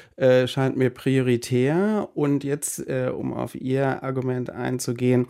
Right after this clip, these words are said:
das Lustige ist ja, dass diese ganze Digitalwirtschaft und Silicon Valley und was da alles dazugehört,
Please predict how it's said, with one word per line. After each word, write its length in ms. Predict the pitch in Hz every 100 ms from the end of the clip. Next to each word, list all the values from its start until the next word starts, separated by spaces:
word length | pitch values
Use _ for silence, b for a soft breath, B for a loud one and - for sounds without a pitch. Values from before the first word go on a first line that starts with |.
| B B B B
das 160 | - 117
Lustige 580 | 131 208 - 170 147 135
ist 300 | 127 139 -
ja, 180 | 123
dass 200 | 120 120 -
diese 240 | 120 120
ganze 340 | 120 143 156
Digitalwirtschaft 1400 | 131 135 127 120 123 127 135 127 120 120 - 107 107 -
und 200 | 101 113
Silicon 540 | - 123 123 123 117 107
Valley 340 | 113 135 127
und 160 | 110 113
was 200 | 113 -
da 100 | 110
alles 320 | 104 117 -
dazugehört, 800 | 107 - 127 143 120 110 113